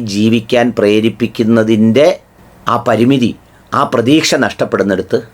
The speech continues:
അവൻ പിന്നെ ഒരുതരം മൃഗമായി മാറും, മരിക്കാൻ ഭയമില്ലാതായി മാറും. കൂടെയുള്ള കുറേ പേര് മരിച്ചു വീഴുമ്പോൾ ആ മരിച്ചു വീഴുന്നത് അവനെ ഭയപ്പെടുത്തുകയല്ല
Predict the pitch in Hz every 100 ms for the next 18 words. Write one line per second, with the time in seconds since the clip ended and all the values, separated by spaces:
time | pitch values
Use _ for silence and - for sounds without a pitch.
0 | - - - 104 104 107 101 101 104 101
1 | 101 - 92 92 95 107 98 87 80 69
2 | - - - 101 98 98 - 107 104 92
3 | 90 101 92 85 82 78 78 - - -
4 | - - - - - 139 165 175 160 165
5 | 143 151 156 147 139 127 117 147 131 120
6 | 123 98 - - _ _ _ 107 131 120
7 | 113 117 143 131 127 131 117 113 107 104
8 | 123 - 135 113 90